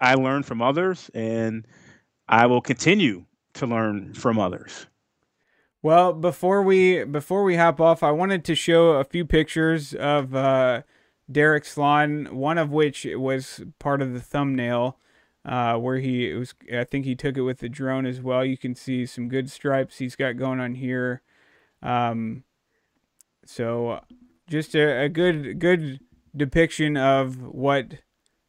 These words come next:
Speaker 2: a D I, a, a, a very simple, I would, I would call you a pretty simple D I Y er, Derek, that has, has turned
Speaker 1: Oh,
Speaker 2: your
Speaker 1: yes.
Speaker 2: lawn into something, uh, a beautiful lawn.
Speaker 1: Yeah. I'm very simple.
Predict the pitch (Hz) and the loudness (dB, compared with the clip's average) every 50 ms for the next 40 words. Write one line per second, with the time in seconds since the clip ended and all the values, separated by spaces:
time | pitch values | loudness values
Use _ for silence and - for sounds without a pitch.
0 | _ - - 120 117 113 131 135 139 139 143 135 82 123 127 113 - - 123 127 | _ -8 -6 -6 -4 -2 0 2 4 4 2 2 2 0 -2 -2 -2 -2 0 0
1 | 127 127 127 123 113 - - - 127 131 131 151 165 165 156 147 - - 160 156 | 2 2 2 0 0 -4 -6 -6 -6 -2 0 2 2 2 0 -2 -2 -2 -2 -2
2 | 151 147 160 156 151 151 151 147 - - - 139 139 151 151 - - - 135 151 | 0 2 2 2 2 2 2 0 -2 -2 0 2 2 2 0 0 0 2 4 6
3 | 175 185 175 - - 165 175 175 170 165 165 151 - 160 160 160 151 - - - | 6 4 4 4 6 8 8 10 10 8 6 6 4 0 0 0 -2 -2 -2 -4
4 | 160 156 151 160 147 135 131 143 147 147 143 139 139 139 135 135 135 135 127 127 | -4 -2 -2 -4 -4 0 0 2 2 4 2 2 2 2 2 2 2 2 0 0
5 | 127 123 127 131 135 131 - 131 123 120 120 123 120 123 131 123 - - 139 131 | -2 -2 -2 -2 -2 -2 -4 -6 -4 -4 -4 -6 -6 -8 -14 -18 -18 -14 -10 -6
6 | 139 139 139 131 - - - 120 123 147 143 139 139 143 143 139 139 131 143 147 | -4 -4 -4 -6 -6 0 4 4 6 6 4 2 2 2 2 4 4 4 4 2
7 | 143 143 135 135 135 - 143 139 139 131 - 147 135 131 - 143 139 139 135 131 | 0 -2 -4 -4 -4 -4 -2 -2 -2 -2 -4 -6 -6 -4 -4 -4 -4 -2 -4 -6
8 | - _ _ _ _ _ _ _ _ _ - 127 120 123 123 120 120 117 113 113 | -8 _ _ _ _ _ _ _ _ _ -12 -4 -2 0 0 2 0 0 -2 -4
9 | 117 - - _ _ _ _ _ _ - 117 120 117 92 85 131 127 131 143 143 | -6 -10 -14 _ _ _ _ _ _ -10 -8 -6 -6 -6 -4 -2 -2 0 0 0
10 | 135 - 147 135 131 127 127 127 131 135 143 156 160 143 _ - 131 135 131 _ | -2 -2 -4 -2 -2 -2 -2 -2 -2 -2 -4 -4 -6 -8 _ 2 2 2 0 _
11 | _ _ _ _ _ _ _ _ _ _ _ _ _ _ _ - 127 123 113 151 | _ _ _ _ _ _ _ _ _ _ _ _ _ _ _ -2 0 4 6 8
12 | 156 147 139 120 110 - - 101 92 - - - - | 10 10 8 6 4 0 -6 -12 -12 -12 -16 -16 -18